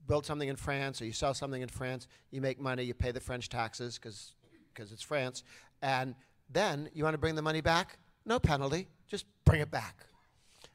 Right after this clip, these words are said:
Uh, and the guys over at Apple brought ninety, uh, billion dollars back immediately, and they had, like, another three hundred billion that they were looking to bring back. They just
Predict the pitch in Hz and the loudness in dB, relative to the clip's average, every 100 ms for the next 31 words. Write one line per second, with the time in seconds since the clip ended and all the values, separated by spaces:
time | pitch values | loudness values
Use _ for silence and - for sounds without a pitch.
0 | _ 127 120 123 156 131 123 139 143 151 | _ -4 -2 -2 -2 -2 0 0 2 2
1 | 147 123 117 123 185 - 127 135 - - | 0 0 0 0 -2 -2 -4 -4 -14 -20
2 | _ _ 143 127 131 135 151 147 131 127 | _ _ 2 2 2 0 0 -2 -4 -6
3 | - 143 123 135 139 135 131 127 123 123 | -12 -10 -4 0 2 2 2 2 2 -2
4 | - 120 113 - - 151 143 131 101 110 | -4 -6 -6 -8 -10 -6 -4 -4 -6 -10
5 | 160 - _ - - - _ 131 131 147 | -14 -18 _ -20 -20 -20 _ -4 2 4
6 | 143 120 131 127 117 - 120 135 131 117 | 2 0 -2 -2 -4 -6 -6 -4 -4 -2
7 | 120 117 117 113 120 117 117 113 127 123 | -2 -4 -8 -10 -8 -6 -8 -8 -10 -8
8 | 127 123 117 123 120 117 107 127 123 113 | -10 -6 -2 -2 -2 -6 -6 -8 -8 -8